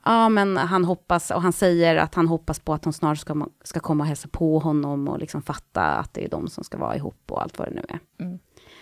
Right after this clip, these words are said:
Speaker 1: Så det är ju lite creepy ändå. Hur som helst så lämnar Luca in en överklagan mot domen och vill att den ska bli annullerad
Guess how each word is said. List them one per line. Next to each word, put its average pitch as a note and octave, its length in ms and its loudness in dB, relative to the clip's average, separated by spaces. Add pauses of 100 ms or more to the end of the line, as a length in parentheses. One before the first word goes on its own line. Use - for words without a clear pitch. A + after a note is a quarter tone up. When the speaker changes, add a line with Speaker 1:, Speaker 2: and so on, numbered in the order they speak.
(320)
Speaker 1:
Så - 140 0
det B3 80 6
är C4 80 6
ju C4 80 6
lite B3+ 380 6
creepy G3+ 420 4
ändå. D#3 320 4 (1080)
Hur D4+ 160 8
som C#4 160 6
helst B3+ 320 6
så - 180 0
lämnar A3 240 4
Luca F#3 380 2
in E3+ 260 4
en G3 160 0
överklagan C4+ 540 8
mot A3+ 140 2
domen F3 400 6 (240)
och F#3+ 200 0
vill F3 160 6
att F3 100 2
den E3+ 80 0
ska E3+ 140 -2
bli E3 100 4
annullerad G#3+ 760 6